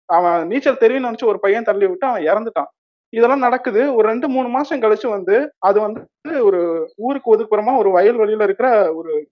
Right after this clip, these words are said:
கிணறு. ஆனா அந்த கிணறு வழியா போற நிறைய பேர் என்னன்னா, திடீர்னு ஒரு பையன் வந்து சைக்கிள்ல உட்காந்துரு-, அ, "சைக்கிள்ல எங்களை கூட்டு போக முடியுமான்றான், ஊருக்கு கூட்டு போக முடியுமான்றான்." சரின்னு உட்கார வைக்கிறோம்.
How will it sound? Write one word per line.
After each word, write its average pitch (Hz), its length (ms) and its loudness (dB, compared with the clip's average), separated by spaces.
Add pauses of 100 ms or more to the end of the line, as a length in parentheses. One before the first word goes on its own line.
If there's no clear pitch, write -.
கிணறு. 202 460 -4 (300)
ஆனா 226 260 0
அந்த 214 200 0
கிணறு 269 420 -2
வழியா 254 220 2
போற 208 240 0
நிறைய 220 420 0
பேர் 262 200 0
என்னன்னா, 196 520 -6 (320)
திடீர்னு 254 400 -2
ஒரு 208 160 4
பையன் 214 340 0
வந்து 196 520 0 (100)
சைக்கிள்ல 208 400 -2
உட்காந்துரு-, 190 380 -2 (180)
அ, 170 380 -6 (340)
"சைக்கிள்ல 247 280 0
எங்களை 202 180 -2
கூட்டு 254 200 -4
போக 220 180 -2
முடியுமான்றான், 190 460 -2
ஊருக்கு 220 300 -4
கூட்டு 202 80 -8
போக 190 100 -4
முடியுமான்றான்." 185 560 -4 (520)
சரின்னு 240 300 2
உட்கார 240 280 2
வைக்கிறோம். 190 380 -4